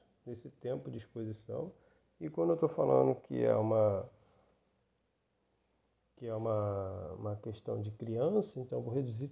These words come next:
trinta por cento da minha técnica, do meu tempo de exposição. Para a técnica radiográfica de apare-, de paralelismo, de-, devido ao tamanho da localizador, passar de vinte centímetros, ou duzentos milímetros,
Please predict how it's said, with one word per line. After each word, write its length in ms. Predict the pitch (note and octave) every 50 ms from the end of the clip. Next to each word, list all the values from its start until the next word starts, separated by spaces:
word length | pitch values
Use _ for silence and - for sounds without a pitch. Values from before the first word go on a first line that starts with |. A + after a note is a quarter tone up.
| - _
trinta 340 | - D#3+ G3 A#3 A#3+ - A3+
por 200 | G3 - - C#3
cento 440 | - - - A#2+ A#2 A#2+ A#2+ - _ _ _ _ _ _ -
da 60 | B2
minha 180 | A#2+ A#2+ A#2 A2+
técnica, 520 | A#2 - F2 E2 F2+ - _ _ _ -
do 80 | G#2 G#2+
meu 120 | G#2+ A2
tempo 260 | G#2+ - A#2 A2 A#2
de 80 | A2 A2
exposição. 540 | G#2+ - - A#2 A2+ A2 G#2+ - - - - _ _ _ _ _ _ _ _ _ _ _ _ _ _ _ _ _ _
Para 160 | - C3 C3
a 20 | C3
técnica 260 | - E3 E3 - E3
radiográfica 1000 | D#3 D#3+ D3 D3 C3+ C3 B2+ B2+ C3+ C#3+ C#3 - - - - A#2 A2 G#2+ G#2+ G#2
de 100 | G#2 A#2
apare-, 480 | A#2 - - - A#2 A2+ A#2 A2 A2+
de 120 | A#2+ A2+ A2+
paralelismo, 680 | G#2+ A2 G#2+ A2 G#2 G2+ G#2 B2+ D3 E3+ D3+ D3 C3 A#2+
de-, 260 | A2+ B2 B2 - - - _
devido 880 | - B2 A#2 B2+ B2 A#2 A2 A2 A#2+ B2 A#2 A2 A2 A2 G#2+ G#2 G#2 G#2+ -
ao 200 | - A#2 C3 D3+
tamanho 840 | D3+ - - C#3+ C3+ B2 A#2 A2 A2+ A2 B2 C#3+ E3+ F#3 F#3+ F3 D3
da 100 | B2+ A#2
localizador, 1080 | A#2 A#2+ A#2 - A#2+ A2+ G#2+ - - G#2+ G#2+ G#2 G2 G2 G#2+ A2+ C3 D#3 E3 D3+ - - _ _ _ _ _ _ _ _ _ _ _ _
passar 420 | - A2 A2 G#2+ - C3+ A#2+ A2+
de 120 | A2+ A#2 A2+
vinte 460 | G#2 G2+ A#2+ D3 F3 - - - -
centímetros, 760 | - - C3 A#2 G#2+ G#2+ - - E3 F#3 F3 - C3 G#2+ G#2
ou 140 | A2+ A#2 A2+
duzentos 380 | G#2 G2 G#2 A#2 C3+ - - -
milímetros, 440 | A#2+ A2+ A2+ C3 D#3+ F3+ - -